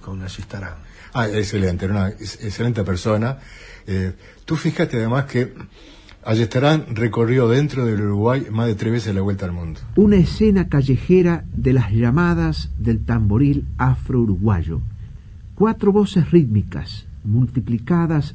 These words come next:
Speaker 3: en treinta instrumentos en esta versión, forman el complejo del tamboril afro-uruguayo.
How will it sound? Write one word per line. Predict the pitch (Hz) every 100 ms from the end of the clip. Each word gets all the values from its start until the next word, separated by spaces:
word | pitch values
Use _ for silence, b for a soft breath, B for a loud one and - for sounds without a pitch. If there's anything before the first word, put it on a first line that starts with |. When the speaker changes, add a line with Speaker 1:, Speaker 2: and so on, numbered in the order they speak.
| -
Speaker 3:
en | - 120 95
treinta | - 170 170 156 147
instrumentos | 127 107 - 104 139 139 113 80 71 - B B B B
en | 98
esta | 143 - 104
versión, | 90 - - 180 190 - B B B B
forman | - 165 165 156 156 151 -
el | 120 110
complejo | - 113 104 151 175 143 156 151 151
del | 98 113 101
tamboril | 104 104 98 123 156 147 - -
afro-uruguayo. | 135 127 - 120 110 98 92 76 -